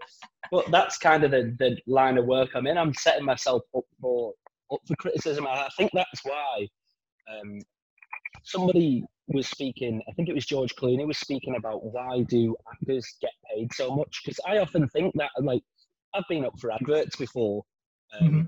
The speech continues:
Speaker 1: in fact, one, I was doing a short film with a lad, and the lad was up for an advert. And the night before the morning of his shoot, his agent rings him and went, um, Listen, they're gonna go a different way.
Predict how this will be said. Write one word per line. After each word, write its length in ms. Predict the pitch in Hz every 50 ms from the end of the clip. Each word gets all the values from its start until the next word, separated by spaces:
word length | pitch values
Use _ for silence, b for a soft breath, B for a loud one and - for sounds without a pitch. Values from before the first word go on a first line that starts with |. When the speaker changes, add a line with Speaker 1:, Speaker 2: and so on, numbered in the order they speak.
| - -
Speaker 1:
in 60 | 120
fact, 180 | - 160 - 127
one, 240 | 135 147 160 165 156 - _ _ 127
I 60 | 135
was 180 | 131 135 123 - -
doing 200 | 170 175 165 143
a 40 |
short 320 | 123 - 151 131 123 - - -
film 180 | 135 135 135 127
with 120 | - -
a 40 | 110
lad, 260 | 110 117 113 110 - - - - - - - _ _ _ _ _ - - - - -
and 100 | 113 98
the 60 | 113
lad 280 | 117 123 123 127 117 123 -
was 240 | 117 113 104 101 - - 120
up 80 | 123 - -
for 120 | - 117 107
an 120 | 101 107
advert. 380 | 107 113 107 - 120 117 117 - - - - - _ _ _ _ _ _ _ _ _ _ _
And 160 | 110 107 104 107
the 60 | 117
night 300 | 127 143 160 175 175 -
before 380 | 151 143 - - 151 143 139 131
the 80 | 135
morning 460 | 131 127 135 135 135 135 131 127 120 120
of 100 | 113 110
his 160 | 117 110 104
shoot, 320 | - - - 139 123 107 101 - - - - - _ _ _ _ _ _ _ -
his 120 | 120 -
agent 340 | 131 123 123 120 - 123 110
rings 280 | 123 117 117 120 113 113
him 100 | 123 120
and 120 | 117 113
went, 260 | 113 110 107 110 - _ - 110
um, 160 | 110 104 101 95
Listen, 380 | 107 113 107 - - 117 110 -
they're 100 | - 113
gonna 200 | - 120 127 123
go 160 | 113 127 117
a 80 | 117 110
different 360 | - 113 - - 127 120 110
way. 220 | 110 107 107 113